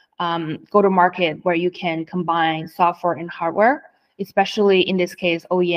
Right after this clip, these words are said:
Ms, right? We, we talk about Tesla and some other folks. Um, you, then you have a much higher advantage over other folks. Now you have, eh, 'cause one thing I want to mention and talk to you is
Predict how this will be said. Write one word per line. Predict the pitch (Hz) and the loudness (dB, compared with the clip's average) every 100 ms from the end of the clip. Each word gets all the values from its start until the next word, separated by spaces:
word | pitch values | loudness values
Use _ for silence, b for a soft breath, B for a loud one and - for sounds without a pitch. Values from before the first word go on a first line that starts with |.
| 156 | -2
Ms, | 147 156 | -4 -6
right? | 156 156 156 | -2 0 0
We, | 160 | -2
we | 170 175 | -2 -2
talk | 175 165 | -2 -4
about | 151 - | -8 -6
Tesla | 165 - 170 151 | -6 -4 -4 -2
and | 160 160 | -4 -8
some | 160 | -6
other | 156 139 | -6 -6
folks. | - 151 - - B B B - | -2 -2 -2 -10 B B B 0
Um, | 190 180 170 - _ b | 4 4 2 -2 _ b
you, | 160 160 196 196 | -10 -4 -2 6
then | 233 226 | 6 8
you | 220 | 6
have | 220 185 | 4 2
a | 180 | 2
much | 175 165 | 0 -2
higher | - 180 175 170 165 | -4 2 2 2 0
advantage | 170 165 170 - 151 123 - - | -2 -2 -4 -6 -10 -10 -10 -4
over | 214 180 170 | -2 0 0
other | 165 160 | 0 -2
folks. | - 139 - - | -4 -4 -4 -10
Now | 180 170 170 | 0 0 2
you | 175 | 0
have, | 170 160 156 _ B B - | -2 -4 -6 _ B B -10
eh, | - 123 - | -6 -4 -4
'cause | 185 | 2
one | 214 240 | 2 4
thing | 220 | 4
I | |
want | 185 180 185 | 4 2 0
to | 180 | -4
mention | 175 180 180 165 170 | -4 -6 -6 -6 -6
and | 151 151 143 - | -6 -6 -8 -4
talk | 175 - | -4 -4
to | - | -4
you | 190 208 | 0 2
is | 190 175 170 | 4 4 0